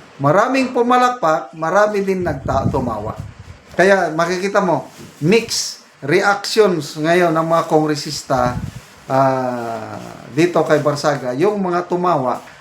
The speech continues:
yun ang mga naiinis sa kanya siguro. Kaya lang yung mga pumalakpak, medyo malakas yung palakpak eh. Yun ang silent na bumibili <laughs> sa isip-isip. "Sige bata, ituloy mo lang yan.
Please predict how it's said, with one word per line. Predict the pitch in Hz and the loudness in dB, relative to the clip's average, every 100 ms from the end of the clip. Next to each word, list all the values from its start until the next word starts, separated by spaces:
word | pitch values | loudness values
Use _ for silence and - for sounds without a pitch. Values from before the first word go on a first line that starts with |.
| - | 2
yun | 185 214 | 4 4
ang | 151 | 2
mga | 160 156 156 | 0 0 0
naiinis | 160 160 160 160 151 | 0 0 0 -2 -4
sa | 147 143 | -4 -2
kanya | 143 139 | 0 -2
siguro. | 135 120 120 139 - - - - - - - - | -4 -6 -6 -8 -14 -20 -20 -20 -20 -20 -16 -4
Kaya | - 190 | 2 4
lang | 220 220 | 4 2
yung | 196 | 2
mga | 196 190 190 | 2 2 0
pumalakpak, | 185 185 180 - 202 214 - _ - | 0 2 2 2 0 0 -6 _ -18
medyo | 160 170 180 170 190 | -12 -8 -6 0 0
malakas | 170 180 175 - 160 - | 0 -2 -2 -4 -6 -4
yung | 185 | -2
palakpak | - 175 165 - 208 202 113 | 0 0 0 0 -2 -2 -8
eh. | - - - - 139 | -10 -20 -20 -8 2
Yun | 160 196 156 | 4 4 0
ang | 139 139 135 | -4 -4 -4
silent | - 151 160 160 135 - | 0 2 2 0 -2 -4
na | 127 | -8
bumibili | 123 127 127 123 120 123 - - - - 143 120 | -6 -6 -6 -6 -2 -2 -4 -8 -8 -10 -12 -14
<laughs> | - - - - - | -14 -20 -20 -20 -2
sa | 160 | 2
isip-isip. | 156 147 139 151 143 151 143 123 | 4 4 2 -2 -2 -4 -2 -2
"Sige | - 143 170 175 | -2 -2 0 2
bata, | 175 180 190 180 - | 0 -2 -4 -6 -8
ituloy | 151 147 175 180 | -8 -2 2 2
mo | 180 180 | 0 -2
lang | 180 175 | -4 -4
yan. | 185 180 | -6 -6